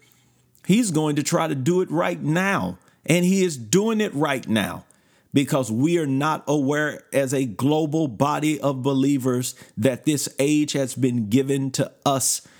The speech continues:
for kingdom redemption. But just like a thief, they know they're not supposed to break in your house. They know that's your property. They know it's illegal, unlawful,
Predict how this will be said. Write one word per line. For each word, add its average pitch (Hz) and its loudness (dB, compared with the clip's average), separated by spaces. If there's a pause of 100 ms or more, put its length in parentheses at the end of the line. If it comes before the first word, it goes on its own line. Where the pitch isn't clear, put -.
(120)
for 147 0
kingdom 135 0
redemption. 117 0 (880)
But 123 0
just 160 -2
like 156 -4
a 147 -2
thief, 139 -2
they 160 0
know 175 0
they're 160 0
not 156 -4
supposed 151 -2
to 151 2
break 143 0
in 143 0
your 143 0
house. 151 -2
They 160 0
know 165 -2
that's 156 -4
your 143 0
property. 165 -2 (300)
They 160 2
know 165 0
it's 165 -2
illegal, 160 0
unlawful, 156 0